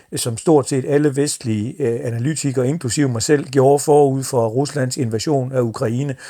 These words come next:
Der kunne man se, at Rusland var enormt overlegen rent talmæssigt, og så regnede man med, at de også ville vinde kni-, vinde krigen hurtigt. Men det gjorde de jo som sagt ikke. Så det handler jo også om, hvor meget at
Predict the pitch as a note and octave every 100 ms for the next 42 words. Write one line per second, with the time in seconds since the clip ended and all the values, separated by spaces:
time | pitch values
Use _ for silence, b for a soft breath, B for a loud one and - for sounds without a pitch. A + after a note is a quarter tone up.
0 | B F3+ D#3 C3 B2 D#3+ D3 C3 D3 D3+
1 | C#3 C3+ D#3+ A#2 A#2+ C3+ C#3 A2+ G#2+ -
2 | B2+ D3+ D3 D#3 C#3 A#2+ B2 C3 F2+ -
3 | D3+ D#3+ D3 C3 B2 B B B C#3 C#3+
4 | D3+ D#3+ C3 B2+ C3+ A#2+ D3 B2+ C#3 B2
5 | G#2+ A#2+ C3+ C3 B2+ A2+ - - _ -
6 | C#3 C#3+ C#3+ D#3 C#3+ G2+ A2 C3 C3+ F#2
7 | B B B - C3 C3+ D3+ E3 C#3+ A2
8 | A#2+ C3 C3+ C3 C3+ C#3 - B B -
9 | C3+ B2 C3 F#3 E3 C3+ D3+ D#3 C#3+ D3+
10 | B B B C#3 C#3 B2+ B2 C3 D3+ E3+
11 | E3+ - C3 B2